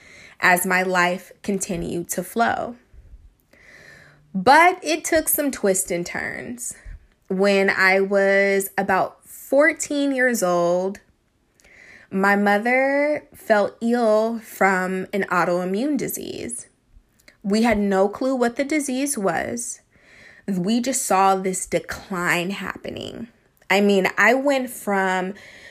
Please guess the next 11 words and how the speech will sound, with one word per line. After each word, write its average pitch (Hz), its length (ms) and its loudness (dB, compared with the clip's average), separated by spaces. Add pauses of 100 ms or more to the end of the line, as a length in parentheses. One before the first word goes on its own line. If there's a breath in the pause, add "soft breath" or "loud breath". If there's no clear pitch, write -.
(500 loud breath)
being 302 480 2
in 247 220 0
the 233 80 2
life 214 580 0
of 202 220 0
this 190 240 0
woman 196 480 0
who 208 300 -2
would 180 260 0
get 226 180 0
up 233 300 0